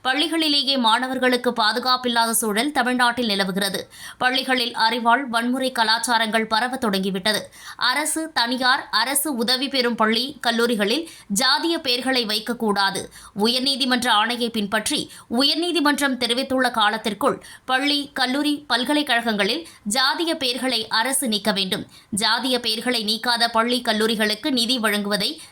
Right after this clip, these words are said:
தமிழக அரசு உடனடியாக நிறுத்த வேண்டும். அடிப்படை ரீதியில் இரண்டு திராவிட கட்சிகளுமே ஜாதிய படுகொலைகளுக்கு எதிராக பேசுகிறார்களே தவிர, படுகொலைகளை தவிர்க்க எதுவும் செய்யவில்லை. ஐம்பது ஆண்டு கால அ தி மு க,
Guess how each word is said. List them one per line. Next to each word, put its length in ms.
தமிழக 440
அரசு 340
உடனடியாக 680
நிறுத்த 340
வேண்டும். 320
அடிப்படை 380
ரீதியில் 420
இரண்டு 400
திராவிட 380
கட்சிகளுமே 600
ஜாதிய 340
படுகொலைகளுக்கு 720
எதிராக 400
பேசுகிறார்களே 640
தவிர, 240
படுகொலைகளை 680
தவிர்க்க 340
எதுவும் 360
செய்யவில்லை. 420
ஐம்பது 420
ஆண்டு 200
கால 240
அ 20
தி 100
மு 180
க, 180